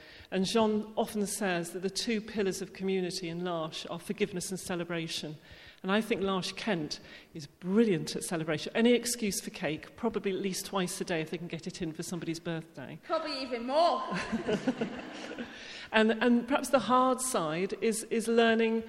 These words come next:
Speaker 1: to live with the difference, isn't it? We really want to do that and we value it.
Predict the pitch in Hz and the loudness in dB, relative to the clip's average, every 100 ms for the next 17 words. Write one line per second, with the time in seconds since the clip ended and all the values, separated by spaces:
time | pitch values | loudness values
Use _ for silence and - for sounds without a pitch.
0 | - - - 220 233 202 214 240 285 - | -10 -2 4 6 6 4 -2 0 0 -2
1 | 156 147 - 240 202 156 202 202 226 247 | -6 -6 -4 -4 -2 -2 0 4 6 6
2 | 214 196 190 180 208 214 226 220 208 175 | 6 2 0 0 2 4 4 2 0 -2
3 | 170 220 214 190 160 170 - - | 4 6 6 4 2 -2 -4 -8